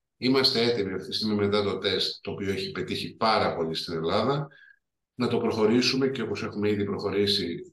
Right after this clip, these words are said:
θα σας εξηγήσει η Ελευθερία, η συνειδήτρια, σε λίγο με το Viber, τι κινήσεις προβλέπουμε να κάνουμε και να, να εξαπλωθούμε πια τόσο πολύ παγκοσμίως που να εδραιωθούμε,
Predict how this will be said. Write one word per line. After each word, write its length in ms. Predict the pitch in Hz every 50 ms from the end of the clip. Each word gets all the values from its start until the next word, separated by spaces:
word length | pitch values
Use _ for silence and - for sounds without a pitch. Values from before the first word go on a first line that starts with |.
| _ _
θα 100 | - 92
σας 160 | 90 - - -
εξηγήσει 800 | 90 - - 98 90 92 98 90 - - 92 82 76 73 - -
η 200 | - 87 87 87
Ελευθερία, 720 | 87 87 87 87 - - 95 90 90 90 87 85 80 80 80 -
η 100 | 85 85
συνειδήτρια, 760 | - - 87 87 87 82 85 90 90 80 82 80 80 80 80
σε 160 | - - 85
λίγο 240 | 80 85 82 82 85
με 80 | 82
το 140 | 80 82 80 87
Viber, 420 | 87 85 85 80 80 80 78 - - _ _ _ _ _ _
τι 140 | - 101 -
κινήσεις 600 | 98 98 92 92 90 90 - - - - - _ _ _ _ _ _ _
προβλέπουμε 580 | - 95 87 82 82 92 92 87 78 - 85 85
να 100 | 80 82
κάνουμε 540 | 80 98 101 110 117 123 139 143 147 - - _ _ _ - - _ _ _
και 100 | - 127
να, 380 | 127 127 - - - - - -
να 180 | - 117 117 113
εξαπλωθούμε 720 | 113 - - - - 104 104 101 - 151 143 139 127 -
πια 520 | - - - 123 107 101 101 101 - - -
τόσο 300 | - 123 123 123 151 147
πολύ 240 | 151 135 131 131 127
παγκοσμίως 580 | 117 110 104 104 101 98 110 131 151 151 147
που 100 | - 139
να 100 | 131 127
εδραιωθούμε, 880 | 120 110 98 107 107 107 101 101 104 131 139 147 - 254 - - -